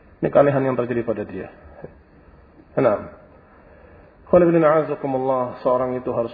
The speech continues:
punya kaca di rumahnya, harus punya cermin. Ya. Sehingga dia bisa bercermin. "Saya ini coreng-moreng gak mukanya, saya ini bagaimana?" Ya. Kalau orang nggak punya cermin, nggak pernah tahu siapa dirinya. Ya. Nggak pernah merasa sama sekali.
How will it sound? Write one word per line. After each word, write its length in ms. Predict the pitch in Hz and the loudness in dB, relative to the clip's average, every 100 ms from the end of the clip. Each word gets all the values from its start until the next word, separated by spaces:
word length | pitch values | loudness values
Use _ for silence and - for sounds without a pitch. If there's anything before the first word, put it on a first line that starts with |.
| 123 | -6
punya 160 | 120 | -6
kaca 400 | - 117 - 117 | -4 -6 -6 -6
di 80 | 107 | -6
rumahnya, 480 | 101 98 - 87 - | -12 -12 -12 -12 -10
harus 240 | 113 104 | -10 -8
punya 160 | 117 104 | -8 -8
cermin. 400 | 110 101 95 87 - - - | -10 -10 -12 -14 -20 -20 -20
Ya. 160 | - - - - - - - - - - - - | -18 -18 -20 -20 -20 -20 -20 -20 -20 -20 -18 -6
Sehingga 240 | 113 117 | -2 0
dia 160 | 117 117 | 2 2
bisa 160 | 113 107 | 2 -2
bercermin. 640 | 104 113 107 101 95 87 - - - | -6 -8 -6 -6 -8 -12 -18 -20 -12
"Saya 240 | - 98 98 | -6 -4 -4
ini 400 | 107 104 98 87 - - - - - - | -4 -4 -6 -12 -16 -14 -12 -10 -10 -2
coreng-moreng 560 | 117 104 101 104 101 98 | 0 0 -2 -2 -4 -4
gak 160 | 101 | -6
mukanya, 800 | 95 92 92 92 92 92 - - - - - - - - | -6 -8 -8 -8 -8 -8 -10 -14 -18 -20 -20 -20 -16 -10
saya 160 | 120 | -4
ini 80 | 110 | -2
bagaimana?" 800 | 104 95 95 92 92 87 - - | -4 -8 -8 -8 -8 -8 -10 -12
Ya. 100 | - - - - - - - | -12 -14 -20 -20 -20 -20 -4
Kalau 160 | - 202 | 4 6
orang 160 | 202 180 | 6 4
nggak 80 | |
punya 160 | 175 170 | 0 -4
cermin, 320 | 190 175 127 | -4 -4 -4
nggak 160 | 127 123 | -2 -2
pernah 160 | 165 | -2
tahu 160 | 170 180 | -2 -4
siapa 240 | 170 160 | -2 -4
dirinya. 320 | 143 160 131 - - - - - | -2 -2 -2 -6 -16 -20 -20 -16
Ya. 80 | - - - - - - - - | -16 -20 -20 -20 -20 -20 -10 -2
Nggak 140 | - | 2
pernah 160 | 196 202 | 4 6
merasa 640 | 202 196 - 123 - - | 6 6 2 -6 -8 -6
sama 240 | - 170 - | -2 -2 -2
sekali. 320 | - - | -6 -6